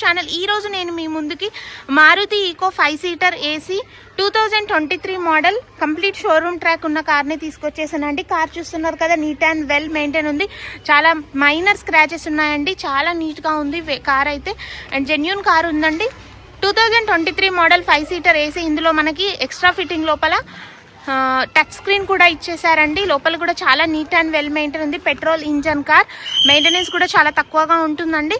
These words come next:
And మంచి బిజినెస్‌కి కానీ and మంచి యూజ్ అవుతుందండి. ఫ్యామిలీ పర్పస్ కూడా ఏసీ ఉంది కాబట్టి. ఈ కార్ ప్రైస్ వచ్చేసి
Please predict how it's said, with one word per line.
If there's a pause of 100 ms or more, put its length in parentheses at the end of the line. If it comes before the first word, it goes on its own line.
(360)
And
మంచి
బిజినెస్‌కి
కానీ (100)
and (220)
మంచి
యూజ్
అవుతుందండి.
ఫ్యామిలీ
పర్పస్
కూడా
ఏసీ
ఉంది
కాబట్టి. (400)
ఈ
కార్
ప్రైస్
వచ్చేసి